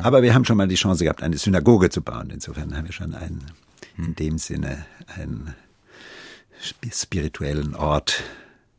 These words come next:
Speaker 1: realisieren können.
Speaker 2: Der Ort der Kirche, der, der, das Bauwerk, ähm, hat es für Sie eine bestimmte, vielleicht auch eine bestimmte besondere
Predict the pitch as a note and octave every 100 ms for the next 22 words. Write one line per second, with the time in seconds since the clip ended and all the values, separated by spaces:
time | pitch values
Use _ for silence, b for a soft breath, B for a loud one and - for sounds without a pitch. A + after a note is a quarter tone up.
0 | _ _ - D2 D2+ - E2 E2 - -
1 | _ _ _ - E2 D#2+ F2+ - - F#2+
2 | - G2+ A2+ G#2 G2 F#2+ - G#2 G2 F#2+
3 | - - - - E2+ G#2 F#2+ G#2+ - F#2
4 | F#2 B B - F#2+ - G2+ F#2 G2+ G2
5 | F#2+ G2+ G#2+ G#2+ F2+ F#2 B B B B
6 | B B B B _ _ _ - F#2+ F#2
7 | E2+ F2 G2 G2 F#2 F2+ F2 G#2+ A2 G#2+
8 | G2+